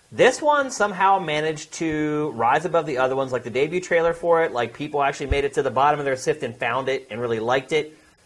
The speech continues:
Generated a lot, a lot of discussion, and so therefore it convinced us that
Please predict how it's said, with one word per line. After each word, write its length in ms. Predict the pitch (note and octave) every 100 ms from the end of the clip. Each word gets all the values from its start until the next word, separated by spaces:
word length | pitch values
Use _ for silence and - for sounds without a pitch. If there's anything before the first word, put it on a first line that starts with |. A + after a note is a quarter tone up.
| _
Generated 360 | D3+ D#3 D#3+ D#3+
a 40 |
lot, 200 | D#3 D3+
a 40 |
lot 180 | C#3 C#3+
of 40 | C3+
discussion, 480 | B2+ - A3+ G#3 F3+
and 160 | D#3+
so 280 | D3+ F3 E3
therefore 720 | D3 F3 G3+ D3+ C#3+ C#3+ D3
it 240 | C#3 C#3+ - _ _ _
convinced 460 | D#3 C3+ C3+ B2 -
us 360 | G3 A3+ G#3+ -
that 340 | - A#2+ A2+